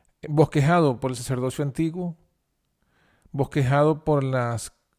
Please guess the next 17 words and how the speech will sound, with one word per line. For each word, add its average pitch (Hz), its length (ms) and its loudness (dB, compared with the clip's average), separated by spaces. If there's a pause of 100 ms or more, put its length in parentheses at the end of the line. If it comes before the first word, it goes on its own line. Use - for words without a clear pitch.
eh, 117 680 -6 (1080)
el 123 120 -2
santuario 123 420 -4
terrenal, 139 640 -4 (200)
el 139 140 0
ministerio 135 880 -2 (160)
de 127 140 -6
los 117 80 -8
sacerdotes 123 520 -6
del 117 120 -10
santuario 131 580 -6
terrenal 143 420 -6
y 180 120 -10
también 147 560 -6 (880)
el, 156 460 -2
los 127 180 -2
reglamentos 117 800 -6